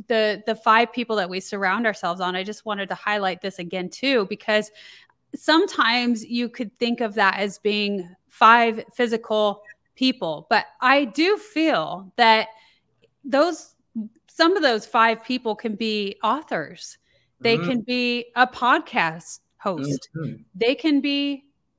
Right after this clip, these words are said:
Speaker 1: the written word of whatever, you know, so it's whoever we choose or idolize, so to speak, if, if we choose to use that word, but those can be the top five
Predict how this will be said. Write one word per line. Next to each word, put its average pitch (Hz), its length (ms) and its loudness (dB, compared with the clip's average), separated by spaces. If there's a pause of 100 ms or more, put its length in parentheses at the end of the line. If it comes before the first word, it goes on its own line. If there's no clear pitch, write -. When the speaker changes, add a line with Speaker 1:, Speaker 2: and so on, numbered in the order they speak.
(720)
Speaker 1:
the 269 100 2
written 262 400 4
word 233 500 0 (220)
of 226 240 0
whatever, 233 760 0 (560)
you 277 100 -4
know, 262 300 0
so 269 220 -2
it's 277 180 -4
whoever 320 480 0
we 262 300 -2
choose 254 840 -6
or 202 480 -4 (360)
idolize, 226 640 2
so 190 180 -6
to 190 100 -10
speak, 202 440 -6
if, 202 180 -8
if - 240 -14
we 208 140 -4
choose 208 300 -10
to 214 120 -10
use 226 300 -6
that 196 260 -4
word, 190 300 -6
but 196 220 -6 (540)
those 302 380 2
can 269 200 0
be 220 600 -4 (320)
the 226 80 -4
top 233 460 -2
five 214 260 2